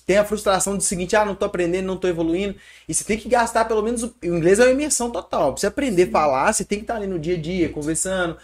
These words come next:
aplicando, assistindo e tudo mais. Tem que imergir total no inglês. E eu falei assim: pra que que eu quero inglês? E eu, de-, eu, eu, eu me frustrava muito, porque eu não conseguia desenvolver.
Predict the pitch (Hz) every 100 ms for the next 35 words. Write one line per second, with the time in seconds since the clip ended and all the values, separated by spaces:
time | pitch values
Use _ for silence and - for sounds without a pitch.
0 | - - - - 170 - 180 175 156 143
1 | - - 190 170 170 180 170 - 175 185
2 | 185 202 175 156 190 208 196 180 180 131
3 | 117 - - _ _ - - 226 262 -
4 | 240 285 262 202 175 160 120 107 - -
5 | 139 147 135 165 170 165 170 165 160 156
6 | - 156 175 214 233 220 - 180 233 202
7 | 156 180 - - 165 147 147 147 147 131
8 | 143 135 139 139 123 151 208